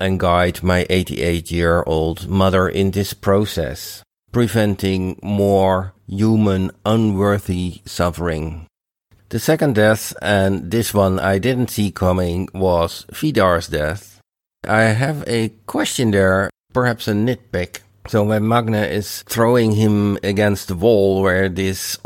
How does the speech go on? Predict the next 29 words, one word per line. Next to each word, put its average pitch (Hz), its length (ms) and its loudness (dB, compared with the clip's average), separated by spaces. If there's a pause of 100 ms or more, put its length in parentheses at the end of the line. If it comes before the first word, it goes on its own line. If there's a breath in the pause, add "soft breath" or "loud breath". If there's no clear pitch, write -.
(160)
ancient 101 480 2 (120)
axe - 400 -2
is 92 300 -4
on 90 240 -2
the 90 60 -2
wall, 87 500 0 (180 soft breath)
we 101 180 -2
see 95 640 -2 (120)
Vidar 87 720 2
die 87 800 0
and 90 360 -4 (180)
crumble 90 580 2
into 98 300 -2
dust. 98 640 0
But 107 160 -2
where 156 280 2
is 117 220 -2
the 95 100 -2
axe? 104 600 0
Where 110 320 2
is 95 240 -4
the 92 140 -4
weapon 98 540 2
that 95 240 0
was 98 180 -2
sticking 104 480 -4
in 95 100 2
the 92 80 0
wall? 95 540 0